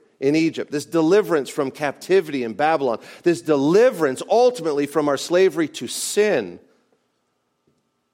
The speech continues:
by the king himself.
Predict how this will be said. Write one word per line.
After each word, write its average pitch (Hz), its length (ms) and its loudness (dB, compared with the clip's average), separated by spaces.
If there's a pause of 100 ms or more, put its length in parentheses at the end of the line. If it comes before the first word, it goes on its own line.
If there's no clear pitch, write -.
(420)
by 131 140 0
the 120 100 -6
king 92 540 -10 (240)
himself. 92 840 -8